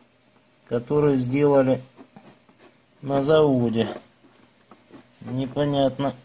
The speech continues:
для чего и зачем, но посчитали нужным и сделали. Вот так вот продолжаем работу. Ну, с установкой защиты всегда бывает, как бы,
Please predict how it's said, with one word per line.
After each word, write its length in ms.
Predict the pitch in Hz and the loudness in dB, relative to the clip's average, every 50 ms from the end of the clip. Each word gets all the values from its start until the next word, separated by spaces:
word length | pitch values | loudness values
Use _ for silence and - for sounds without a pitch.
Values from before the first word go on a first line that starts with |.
| _ _ - | _ _ -16
для 320 | 135 131 143 147 151 147 | -12 -8 -4 -4 -2 -2
чего 420 | 147 - 156 151 147 143 143 139 143 | -2 -2 -2 -2 -2 -2 -2 -2 -2
и 40 | 139 | -2
зачем, 580 | 139 156 151 151 - - 202 202 180 139 131 | -2 -4 -4 -4 -4 -2 -2 0 0 -2 -2
но 180 | 139 147 151 151 151 - - _ _ - - _ - - - _ _ _ _ _ _ _ _ - | -4 -4 -6 -8 -10 -12 -20 _ _ -20 -20 _ -20 -20 -20 _ _ _ _ _ _ _ _ -6
посчитали 680 | - 135 127 - - 135 127 - 156 156 147 143 143 | -6 -6 -6 -6 -10 -8 -2 2 2 2 2 2 0
нужным 540 | 139 147 160 165 151 143 139 127 123 131 135 | -2 0 0 -2 -2 -2 -4 -2 -2 -2 -2
и 40 | 135 | -2
сделали. 640 | 123 110 107 107 113 113 107 107 107 107 104 107 107 - - - _ _ _ _ _ - - - - - - - - - - - - - - - - - - - | -4 -6 -6 -6 -4 -4 -2 -2 -2 -2 -4 -6 -10 -12 -18 -20 _ _ _ _ _ -20 -20 -20 -20 -20 -20 -20 -20 -20 -20 -20 -20 -20 -20 -20 -20 -20 -20 -12
Вот 220 | 165 170 165 165 165 - _ - | -6 -6 -6 -6 -6 -10 _ -2
так 300 | - 147 147 143 147 - | 0 2 2 2 0 -4
вот 180 | 139 135 - - - - - - | -6 -6 -6 -12 -20 -20 -20 -10
продолжаем 800 | - 131 131 127 123 123 123 123 123 123 131 135 139 135 131 127 | -2 0 2 2 4 4 4 4 4 2 2 4 4 4 4 2
работу. 560 | 123 123 120 117 107 101 101 101 98 - 110 101 - - _ _ _ - _ _ _ _ _ _ _ _ _ _ _ _ _ | 2 2 2 0 0 -4 -6 -6 -6 -8 -12 -18 -18 -20 _ _ _ -20 _ _ _ _ _ _ _ _ _ _ _ _ _
Ну, 300 | 208 226 220 208 180 - - - - - - - - - - - - - - | -10 -6 -4 -4 -4 -4 -8 -14 -20 -20 -20 -20 -20 -20 -20 -20 -20 -18 -16
с 240 | - - - - - | -14 -12 -8 -6 -4
установкой 720 | 165 160 - - 196 185 180 170 160 139 - 156 151 156 | -4 -2 2 4 4 6 6 4 4 4 4 4 4 6
защиты 520 | 151 180 185 185 - - 160 - - 135 | 6 4 2 2 0 -4 -2 0 0 0
всегда 400 | 127 - - 151 139 135 135 123 | 0 -2 -4 -2 2 4 4 4
бывает, 500 | 117 123 131 131 131 123 117 113 104 107 | 4 4 4 6 6 6 4 4 2 0
как 180 | - - 113 110 | -4 -6 -6 -4
бы, 180 | 113 120 117 | -4 -4 -4